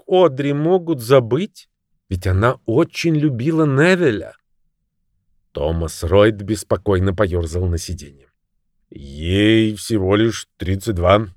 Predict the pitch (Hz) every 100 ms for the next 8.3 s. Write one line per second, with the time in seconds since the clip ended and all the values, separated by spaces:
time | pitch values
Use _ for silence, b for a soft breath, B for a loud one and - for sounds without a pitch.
0 | _ - 80 76 90 113 117 - 113 135
1 | 110 80 78 92 117 _ _ _ _ _
2 | _ _ _ _ 120 143 214 233 185 127
3 | 147 120 147 156 160 139 143 135 127 104
4 | 95 104 107 - - 143 156 160 147 147
5 | 143 135 135 175 135 85 b b - 113
6 | 117 113 160 127 107 143 139 135 123 156
7 | 160 156 - 226 220 120 101 107 120 208
8 | 196 90 -